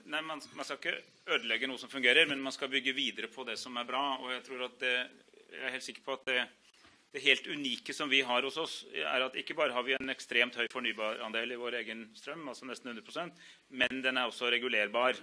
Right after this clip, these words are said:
Og det, ettersom andre land i våre nærområder går, eh, mer mot fornybar, som de kommer til å lykkes i, så vil mer av den være uregulerbar. Eh, og det betyr at fordelen med å ha regulerbar fornybar, eh, blir enda større. Og derfor er jeg enig i at vi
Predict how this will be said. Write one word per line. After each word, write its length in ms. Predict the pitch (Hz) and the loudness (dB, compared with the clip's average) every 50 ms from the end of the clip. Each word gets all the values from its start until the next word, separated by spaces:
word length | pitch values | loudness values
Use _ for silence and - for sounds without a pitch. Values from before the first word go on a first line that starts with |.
| - | -12
Og 80 | 147 131 123 123 | -8 0 4 6
det, 80 | 135 139 135 - - - - - - | 6 6 6 4 -2 -18 -20 -16 -12
ettersom 400 | 135 131 - 139 - 151 147 - | -12 -8 -6 -4 -4 -2 -2 2
andre 400 | - 156 139 117 110 113 127 127 | 2 2 2 0 0 2 2 4
land 240 | 123 117 113 123 127 | 4 4 2 2 -2
i 80 | 127 123 | -2 0
våre 240 | 127 127 127 135 | 0 0 0 2
nærområder 560 | 135 120 107 110 107 107 113 113 107 127 131 131 | 2 0 0 0 -2 -4 -6 -4 -2 -4 -4 -4
går, 320 | 120 123 113 113 113 110 - - - | -2 -2 -2 -2 -2 -2 -8 -10 -4
eh, 200 | - 120 120 120 117 | -2 0 0 0 2
mer 240 | 117 117 113 113 117 | 4 4 4 4 2
mot 160 | 123 120 - | -2 -8 -6
fornybar, 480 | - 147 135 123 110 107 151 185 202 196 | -4 -2 0 0 0 2 2 0 0 0
som 300 | - 147 135 127 127 127 | -2 -4 -4 -4 -4 -6
de 80 | 127 123 | -8 -6
kommer 240 | - 135 117 104 | -6 -6 -6 -4
til 80 | 127 135 | -2 -2
å 60 | 135 123 | -2 -2
lykkes 300 | - 113 - - 175 185 | -2 -6 -6 -4 -4 -4
i, 20 | |
så 160 | - - 151 | -4 -4 -4
vil 160 | 135 139 135 | -4 -4 -4
mer 240 | 135 123 110 107 120 | 0 0 0 2 2
av 80 | 117 123 | 0 -2
den 160 | 117 117 117 | -4 -4 -4
være 160 | 113 117 135 | -4 -4 -2
uregulerbar. 720 | 135 139 117 110 104 98 107 110 110 107 135 139 165 190 - - - - - - - - _ | -2 -2 0 0 -2 -2 0 -2 0 0 0 0 -2 -2 -4 -8 -20 -20 -20 -20 -20 -20 _
Eh, 160 | - 131 143 | -4 -2 -2
og 140 | 143 135 135 | 2 4 4
det 80 | 131 131 | 4 4
betyr 320 | 120 - - 123 117 131 | 2 0 0 2 2 2
at 80 | 131 - | 0 0
fordelen 800 | - - 185 160 123 113 120 110 107 110 127 160 160 147 - | -2 0 0 0 0 -2 -2 0 0 0 0 -2 -4 -6 -12
med 180 | 135 139 135 135 135 | -8 -2 0 0 0
å 80 | 127 127 | 2 0
ha 80 | 123 123 | 0 2
regulerbar 800 | 123 120 135 131 123 113 107 104 107 101 120 131 139 135 - - - | 2 2 2 0 2 0 0 0 -2 -2 0 0 0 0 -4 -6 -8
fornybar, 400 | 143 131 127 123 123 156 165 156 - - - - - - - _ - | -6 -4 -4 -2 0 0 0 0 -2 -6 -20 -20 -20 -20 -20 _ -8
eh, 160 | - 131 127 123 | -2 -2 -2 0
blir 340 | 123 123 120 123 127 - - 165 | 0 0 2 2 2 2 0 0
enda 300 | 135 117 110 117 123 120 | 0 2 0 0 0 0
større. 380 | - 156 113 101 110 127 127 117 - - - - - _ - | -2 -4 -4 -2 0 0 -2 -2 -4 -10 -20 -20 -20 _ -14
Og 80 | 135 | 0
derfor 320 | 135 135 135 - 165 170 170 | 2 2 2 2 0 -2 0
er 140 | 165 151 147 | 0 0 2
jeg 240 | 156 170 180 147 | 4 4 4 4
enig 160 | 123 120 127 143 | 4 4 2 0
i 20 | |
at 140 | 139 - - - 147 | 0 0 -6 -10 -6
vi 140 | 135 135 | -4 -4